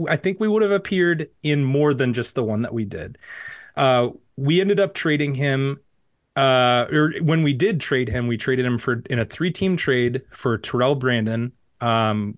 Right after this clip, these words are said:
we, let's see, what was it? I forgot to write this down, but it was, um, Sam Cassell to Milwaukee, and then we sent Stephon Marbury to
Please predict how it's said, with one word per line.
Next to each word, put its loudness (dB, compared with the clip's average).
we, -2
let's -4
see, -4
what -4
was -4
it? -10
I -2
forgot 2
to 0
write 2
this -6
down, -6
but 0
it 2
was, 0
um, 2
Sam 0
Cassell 0
to -4
Milwaukee, 0
and 0
then 0
we -2
sent -4
Stephon 0
Marbury 0
to -2